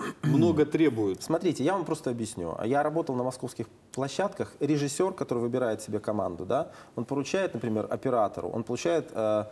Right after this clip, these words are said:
Speaker 2: своему звукооператору. Каждый из них подбирает ассистентов, с которым он привык работать. Это уже слаженные команды. Ты вводишь сюда нового человека, ты потеряешь, может, съемочный день,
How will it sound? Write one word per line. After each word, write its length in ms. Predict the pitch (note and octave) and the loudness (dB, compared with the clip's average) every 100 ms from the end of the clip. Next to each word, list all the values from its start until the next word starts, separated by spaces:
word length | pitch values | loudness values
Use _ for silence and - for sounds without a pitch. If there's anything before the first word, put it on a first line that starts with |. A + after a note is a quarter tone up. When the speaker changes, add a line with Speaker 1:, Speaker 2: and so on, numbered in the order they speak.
| - - - | -12 -18 -6
Speaker 2:
своему 320 | B2 C3+ C3+ | -2 0 0
звукооператору. 880 | A#2+ A#2+ G#2 F#2+ F#2+ F2+ F#2 F2+ - - | -2 -2 -2 -2 0 0 -2 -6 -6 -6
Каждый 360 | - F#3 D3+ D#3 | 2 2 2 0
из 60 | D3+ | 0
них 140 | F3+ | -2
подбирает 400 | D3+ B2+ D3+ D3+ | -4 0 0 0
ассистентов, 460 | C3+ C#3+ F#3 F#3 C3 | -6 -4 -4 -2 -4
с 40 | |
которым 260 | - C3+ C#3+ | -4 -2 0
он 80 | C#3 | 0
привык 300 | - C#3 D3 | 0 0 2
работать. 380 | C#3 B2+ - - | 0 -2 -2 -4
Это 120 | B2 | -4
уже 120 | B2+ | -4
слаженные 400 | - F3 D#3+ C#3+ | 0 0 0 -2
команды. 520 | B2 B2 G2 E2+ - - - - | -2 -2 0 -2 -8 -14 -20 -2
Ты 100 | C#3+ | 0
вводишь 300 | C#3 F#3+ D#3+ | 2 2 0
сюда 240 | - D#3+ D#3+ | 2 2 4
нового 320 | E3 D3+ D#3 | 4 2 0
человека, 640 | D#3+ D#3+ F3 G3+ G#2 - - - | 0 2 2 0 -2 -2 -6 -4
ты 60 | C3+ | -2
потеряешь, 480 | C3 E3 F3+ F3 E3+ | 0 4 4 4 2
может, 200 | D3 C#3 | -2 0
съемочный 420 | E3 D3 - D#3+ | 2 2 0 0
день, 260 | D#3+ B2+ | 2 0